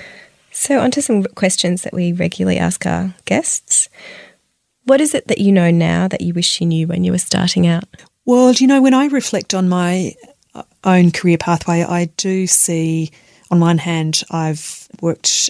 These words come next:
Speaker 2: very hard, but on the other hand, I've also had some good fortune in sort of being perhaps in the right place at the right time. And I think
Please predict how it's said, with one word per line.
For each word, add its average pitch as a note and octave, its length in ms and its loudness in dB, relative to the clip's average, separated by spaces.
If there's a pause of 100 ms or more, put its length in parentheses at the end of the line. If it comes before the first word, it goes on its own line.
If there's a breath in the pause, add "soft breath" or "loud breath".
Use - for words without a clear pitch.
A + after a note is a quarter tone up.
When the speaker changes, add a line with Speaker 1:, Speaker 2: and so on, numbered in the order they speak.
Speaker 2:
very D#3+ 220 -4
hard, - 400 -2
but F#3+ 100 0
on F3 80 6
the E3 140 6
other D3+ 120 0
hand, D#3 240 -2
I've D#3 180 -8
also D#3+ 280 -4
had D3+ 200 -8
some D#3+ 120 -4
good D3+ 160 -8
fortune D#3+ 480 -6
in D3+ 300 -4
sort D#3+ 220 -4
of D#3 60 -20
being D#3 320 -6 (360 loud breath)
perhaps - 240 -4
in F3 40 -2
the D#3+ 80 -2
right D#3 180 -6
place - 280 -4
at - 80 -18
the D#3+ 100 -10
right D#3+ 200 -8 (240)
time. E3+ 420 -2
And F3 220 0
I F3 80 4
think - 500 -2